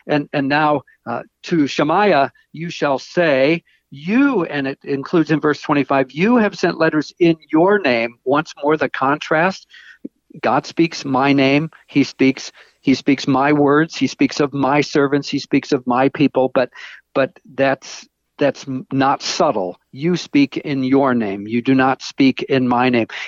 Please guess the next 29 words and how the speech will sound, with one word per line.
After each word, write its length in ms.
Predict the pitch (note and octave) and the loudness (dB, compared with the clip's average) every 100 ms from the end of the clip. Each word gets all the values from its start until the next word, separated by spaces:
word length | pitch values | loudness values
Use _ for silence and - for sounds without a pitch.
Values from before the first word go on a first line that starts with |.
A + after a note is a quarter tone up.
| - | -2
"And 160 | D3+ | 0
you 160 | D3+ G#3 | 4 2
sent 300 | A3 G3 F3 | 2 0 0
a 40 | |
message 420 | D3+ C#3 - B2 - | 0 0 -2 -6 -2
back 240 | A#2+ - | -2 -2
to 100 | - | -10
Jerusalem, 520 | - A#2 B2 - D#3 | -12 -6 -6 -2 0
and 120 | F3+ | 0
you 160 | E3 G3+ | 0 -2
sent 300 | - D#3 - | 0 -2 0
it 80 | C#3 | 0
to 120 | C3 | 0
Zephaniah, 720 | A#2 B2+ - A2+ G#2 A2+ C3+ - - - | 2 0 0 -2 0 2 0 -2 -18 -8
to 100 | - | -4
the 120 | D3 | -4
priests, 380 | - - D3 - | -4 2 2 2
and 140 | E3 | -2
to 120 | - E3+ | 0 0
all 300 | D3+ D3+ F3+ | 2 2 0
the 120 | F3 | -2
priests." 420 | - A#2+ G#2+ - - - | -6 -6 -6 -10 -20 -16
Well, 300 | - D#3 A#2+ - _ | -2 -2 -2 -8 _
wait 220 | - C#3 F#3+ | -6 0 0
a 60 | |
minute. 260 | C3+ D#2+ - _ _ | 0 -6 -16 _ _
Slow 360 | - - C#3+ E3 | -20 -8 -2 0
down 320 | F#3 C#3 G2+ | 2 -2 -4
here, 340 | - B2+ G2+ | -10 -8 -8